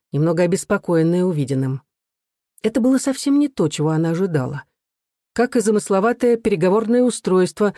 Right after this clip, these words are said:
на столбе ворот, с которым пыталась справиться Тельма. «Здравствуйте», неуверенно сказала Тельма в решётку, и та затрещала в ответ.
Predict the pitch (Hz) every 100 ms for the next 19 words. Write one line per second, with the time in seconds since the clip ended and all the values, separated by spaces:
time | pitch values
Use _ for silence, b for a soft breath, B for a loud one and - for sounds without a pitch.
0 | B - 208 - 202 180 208 190 190 160
1 | 156 - b b - - 175 175 160 151
2 | 160 175 170 160 - - 175 160 151 -
3 | 151 156 131 127 131 _ _ _ _ _
4 | _ _ _ _ _ _ _ _ _ _
5 | 165 156 196 147 - 202 220 285 277 _
6 | _ _ _ _ 160 151 151 139 143 143
7 | 139 151 147 143 147 165 156 143 139 -
8 | 190 202 - 202 B B B _ - 160
9 | - 190 208 208 214 208 - 175 170 185
10 | - 147 135 -